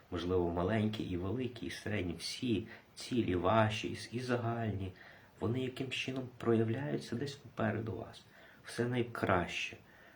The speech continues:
Кращі випадковості, зустрічі, прекрасне здоров'я, матеріальний достаток, е, відчуття легкості, спокою, прекрасні люди. Найкращі події в якихось символах проявляються десь попереду вас.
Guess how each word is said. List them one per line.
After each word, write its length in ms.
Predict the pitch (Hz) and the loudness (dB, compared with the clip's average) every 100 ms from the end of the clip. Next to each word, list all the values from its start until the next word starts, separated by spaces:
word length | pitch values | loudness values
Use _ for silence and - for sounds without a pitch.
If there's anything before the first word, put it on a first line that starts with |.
| - - - | -20 -20 -4
Кращі 440 | - 113 113 - 113 | 4 6 6 4 4
випадковості, 1040 | 117 117 - - 95 85 82 - - - - | 2 2 -4 2 4 4 2 -4 -6 -6 -6
зустрічі, 760 | 95 110 95 - 73 - - - - - - - - - - - - | 0 2 2 0 -4 -2 -4 -4 -10 -20 -20 -20 -20 -20 -10 -10 -6
прекрасне 520 | 117 - 120 117 120 | -6 2 2 2 -2
здоров'я, 560 | 110 113 104 90 69 - - - - - - | 2 2 2 0 -4 -10 -12 -16 -16 -18 -8
матеріальний 800 | 107 - 123 113 98 87 82 80 | -6 0 2 4 4 2 0 -6
достаток, 760 | 120 - - 90 - - - - - - - - - - - 87 | -6 -6 -6 -8 -10 -12 -12 -16 -18 -18 -18 -18 -20 -20 -14 -2
е, 400 | 87 82 82 80 | 2 4 2 0
відчуття 400 | 98 117 110 131 | -2 -2 0 2
легкості, 640 | 117 120 110 - 107 - | 4 2 0 -4 -10 -10
спокою, 580 | 110 - - 110 - 85 - - | -10 -6 -4 -2 -2 -2 -4 -4
прекрасні 580 | 107 104 113 110 - 110 | -4 2 4 2 0 2
люди. 380 | 113 104 90 87 - - - - - - - | 4 4 0 -6 -12 -20 -20 -20 -20 -20 -8
Найкращі 600 | - 113 113 120 143 - | 0 2 2 0 0 -2
події 580 | 139 - 120 117 147 135 | -4 -4 -4 -4 -2 0
в 60 | 113 | 2
якихось 520 | 110 - - 131 - | 0 -2 -4 -6 -6
символах 500 | - 139 123 110 85 | -6 -4 2 2 0
проявляються 720 | - 87 92 120 - - - | -2 0 0 0 -2 -4 -4
десь 280 | 113 160 - | -2 -2 -4
попереду 560 | - - 82 - 78 | -10 -6 -4 -4 -4
вас. 360 | 73 71 - | -4 -4 -6